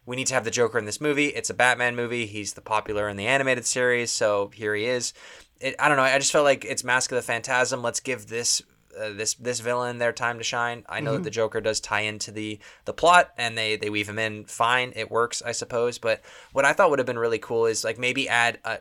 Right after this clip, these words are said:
Speaker 1: just one more villain in there. Just to, I know it starts to get kinda Spider-Man three-esque, um,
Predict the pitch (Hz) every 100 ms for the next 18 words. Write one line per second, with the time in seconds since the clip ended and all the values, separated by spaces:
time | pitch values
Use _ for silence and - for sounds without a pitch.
0 | _ 143 147 120 113 120 127 123 110 113
1 | 123 123 123 127 127 120 120 - 110 117
2 | 113 110 - 110 - 107 110 - - -
3 | 107 - 117 117 110 104 - 120 123 117
4 | 123 - - 110 160 - - 170 151